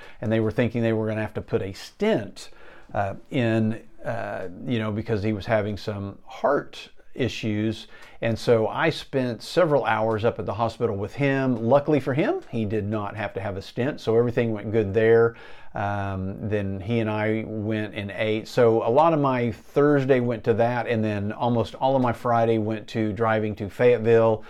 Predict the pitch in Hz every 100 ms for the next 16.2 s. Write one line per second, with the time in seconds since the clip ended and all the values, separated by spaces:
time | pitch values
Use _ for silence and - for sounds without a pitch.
0 | - - - 117 131 117 107 101 135 139
1 | 135 131 127 127 110 131 120 113 117 117
2 | 117 107 104 98 101 113 120 120 127 -
3 | 117 104 113 120 117 120 120 117 117 -
4 | - - 110 104 104 101 101 101 98 101
5 | 92 - 113 110 113 110 107 101 101 113
6 | 123 113 110 110 110 107 113 - 104 107
7 | 95 95 - - 110 110 101 101 - 107
8 | 110 104 - 95 - 160 165 156 151 143
9 | - - - - - 113 110 123 117 123
10 | 113 131 123 120 113 113 131 143 135 120
11 | 117 110 107 131 123 107 101 107 107 104
12 | 104 113 104 104 107 110 107 107 98 -
13 | 113 117 117 110 107 107 - - 95 -
14 | 131 135 117 101 104 98 - 117 104 -
15 | - 123 127 123 120 113 110 107 110 110
16 | 101